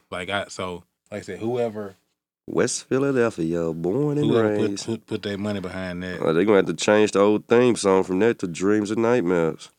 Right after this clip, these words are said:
Speaker 1: Hey, they had a lot of Meek shit in there, so I wouldn't be
Speaker 2: Yeah, I
Speaker 1: surprised
Speaker 2: s-, I
Speaker 1: if he,
Speaker 2: saw that.
Speaker 1: if he's,
Speaker 2: I saw that.
Speaker 1: if they do that.
Speaker 2: What would Meek do?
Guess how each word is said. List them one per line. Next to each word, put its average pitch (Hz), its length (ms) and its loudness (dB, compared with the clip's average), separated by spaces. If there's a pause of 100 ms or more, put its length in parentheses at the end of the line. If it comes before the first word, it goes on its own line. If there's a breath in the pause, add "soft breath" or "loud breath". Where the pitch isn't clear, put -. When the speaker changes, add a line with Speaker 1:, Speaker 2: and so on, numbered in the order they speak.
Speaker 1:
Hey, 104 400 -4 (460)
they 117 120 0
had 214 120 2
a - 20 0
lot 220 140 2
of 180 80 0
Meek 208 180 2
shit 180 140 -2
in 151 100 0
there, 139 120 -2
so 131 120 -6
I 139 80 0
wouldn't 156 220 -2
be 147 80 -6
Speaker 2:
Yeah, 113 260 4
I 95 60 6
Speaker 1:
surprised - 140 2
Speaker 2:
s-, - 0 -
I 104 40 4
Speaker 1:
if 107 60 0
he, 123 40 -4 (140)
Speaker 2:
saw 120 60 4
that. 101 140 2
Speaker 1:
if 113 100 -4
he's, 131 340 -4
Speaker 2:
I 95 100 -2
saw 98 360 -2
that. 90 80 2
Speaker 1:
if 104 80 0
they 113 160 2
do 131 240 0
that. 123 320 -2 (220)
Speaker 2:
What 85 180 0
would 78 120 -4
Meek 85 300 0
do? 80 260 -2